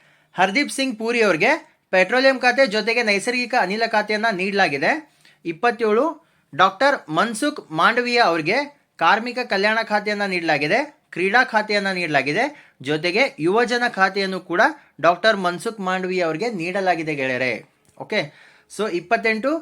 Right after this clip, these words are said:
ಜಿ ಕಿಶನ್ ರೆಡ್ಡಿ ಅವರಿಗೆ ಕಲ್ಲಿದ್ದಲು ಖಾತೆ, ಗಣಿ ಖಾತೆಯನ್ನ ನೀಡಲಾಗಿದೆ. ಇಪ್ಪತ್ತೊಂಬತ್ತು, ಚಿರಾಗ್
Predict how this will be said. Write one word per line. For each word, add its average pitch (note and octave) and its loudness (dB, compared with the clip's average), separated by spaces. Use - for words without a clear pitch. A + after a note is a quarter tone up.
ಜಿ A3 -2
ಕಿಶನ್ B3 -4
ರೆಡ್ಡಿ A3+ 0
ಅವರಿಗೆ A3 -2
ಕಲ್ಲಿದ್ದಲು A3 0
ಖಾತೆ, A3+ 2
ಗಣಿ G#3+ 0
ಖಾತೆಯನ್ನ A3 2
ನೀಡಲಾಗಿದೆ. E3 0
ಇಪ್ಪತ್ತೊಂಬತ್ತು, F3 -2
ಚಿರಾಗ್ A3+ 2